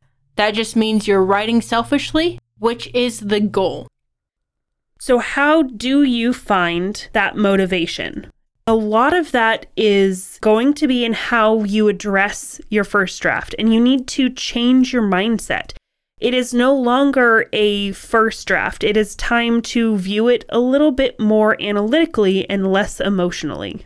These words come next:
Speaker 1: A lot of what changed in me when I found the motivation to edit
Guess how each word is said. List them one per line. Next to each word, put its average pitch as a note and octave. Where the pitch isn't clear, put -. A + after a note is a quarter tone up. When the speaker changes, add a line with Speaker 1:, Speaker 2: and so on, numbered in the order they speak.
Speaker 1:
A A#3
lot A3+
of C#4
what B3+
changed G#3
in G3+
me A#3
when G#3
I G3
found G#3
the G3
motivation G3
to G3
edit G#3